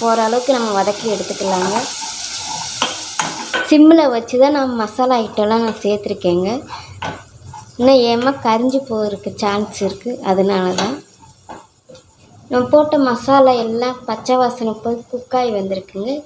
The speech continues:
இல்லை, நான் ஒரு கைப்பிடி அளவுக்கு புதினா இலை சேர்த்துக்கிறேன்.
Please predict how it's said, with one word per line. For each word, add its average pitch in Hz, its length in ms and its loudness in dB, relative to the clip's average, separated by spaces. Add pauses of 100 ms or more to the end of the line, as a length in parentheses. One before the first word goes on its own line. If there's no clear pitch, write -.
(140)
இல்லை, 226 160 0 (100)
நான் 214 240 -2
ஒரு 226 140 2 (100)
கைப்பிடி 233 440 0 (100)
அளவுக்கு 214 340 -2 (140)
புதினா 247 300 4 (160)
இலை 185 220 -2
சேர்த்துக்கிறேன். 185 580 -6